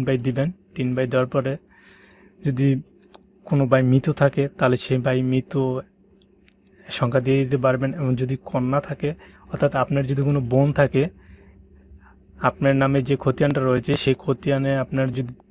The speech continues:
দুই বোন থাকে, দুই বোন, অর্থাৎ যতজন থাকে তা ততজন সিলেক্ট করে নেবেন। যদি মৃত কন্যা থাকে, সেটা সিলেক্ট করে নেবেন। অর্থাৎ আপনার খতিয়ানে যতজন মালিক রয়েছে,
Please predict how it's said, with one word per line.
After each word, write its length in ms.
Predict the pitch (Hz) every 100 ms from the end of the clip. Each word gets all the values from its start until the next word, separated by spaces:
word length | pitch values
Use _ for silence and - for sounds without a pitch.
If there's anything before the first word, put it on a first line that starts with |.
| -
দুই 240 | 143 131 131
বোন 180 | 135 139
থাকে, 240 | 143 131
দুই 200 | 135 123
বোন, 180 | 120 127 127 123 - 160
অর্থাৎ 180 | 139 151
যতজন 380 | 151 147 185 196
থাকে 200 | 185 180
তা 140 | 180 143
ততজন 320 | 131 127 131
সিলেক্ট 300 | 151 - 135 -
করে 140 | 139
নেবেন। 260 | 135 127 170 _ - _
যদি 120 | 139 127 -
মৃত 300 | 135 135 156
কন্যা 300 | 139 131 139
থাকে, 200 | - 139
সেটা 200 | - 131
সিলেক্ট 280 | - 139 -
করে 180 | 151 135
নেবেন। 280 | 131 123 160 - - - - - - -
অর্থাৎ 240 | - 139 160
আপনার 280 | 147 151 160 -
খতিয়ানে 640 | - 143 - 175 151 131 196 185 120
যতজন 420 | 147 135 165 147 170
মালিক 320 | 147 139 160 -
রয়েছে, 300 | 131 120